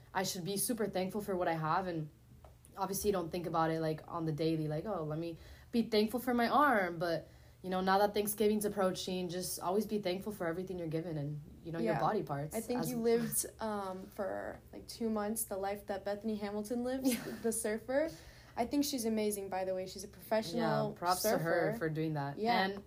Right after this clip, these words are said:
Speaker 1: surfing, having kids.
Speaker 2: Yeah, it's
Speaker 1: And
Speaker 2: hard
Speaker 1: just
Speaker 2: to manage.
Speaker 1: Yeah, all that
Speaker 2: And she does it
Speaker 1: after
Speaker 2: all.
Speaker 1: such a tragic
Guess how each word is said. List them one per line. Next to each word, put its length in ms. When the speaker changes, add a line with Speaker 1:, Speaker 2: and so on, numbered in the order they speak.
Speaker 1:
surfing, 680
having 320
kids. 720
Speaker 2:
Yeah, 320
it's 140
Speaker 1:
And 160
Speaker 2:
hard 140
Speaker 1:
just 240
Speaker 2:
to 40
manage. 420
Speaker 1:
Yeah, 300
all 180
that 220
Speaker 2:
And 120
she 40
does 80
it 60
Speaker 1:
after 100
Speaker 2:
all. 200
Speaker 1:
such 260
a 80
tragic 540